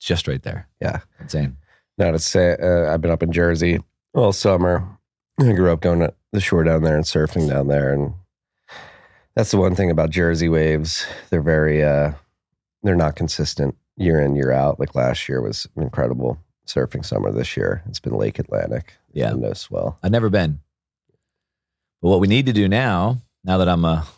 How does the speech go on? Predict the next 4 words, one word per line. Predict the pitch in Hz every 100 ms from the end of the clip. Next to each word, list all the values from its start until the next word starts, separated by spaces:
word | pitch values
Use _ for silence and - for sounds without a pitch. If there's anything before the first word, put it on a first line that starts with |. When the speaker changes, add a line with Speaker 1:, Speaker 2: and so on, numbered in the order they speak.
| _ _ _ _ _ _ _ _ _ _ _ _ _ _
Speaker 1:
part-time | 87 92 - 104 110
Austin, | 110 120 - 120 120 - _ _
person. | - 120 - 135 - -
<laughs> | 147 - 160 381 - 226